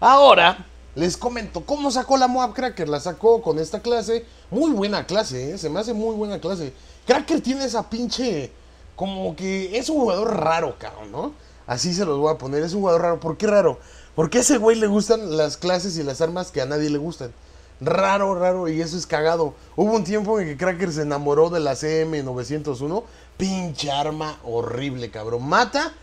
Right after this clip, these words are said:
Sí. ¿Se mueve? Hijo de su puta madre, parece que trae su machingón, güey,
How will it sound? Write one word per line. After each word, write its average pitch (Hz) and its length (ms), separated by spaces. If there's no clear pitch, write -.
Sí. 131 420
¿Se 175 200
mueve? 240 460
Hijo 156 280
de 127 80
su 120 100
puta 156 240
madre, 180 180
parece 151 220
que 156 80
trae 151 160
su 160 160
machingón, 139 640
güey, 98 160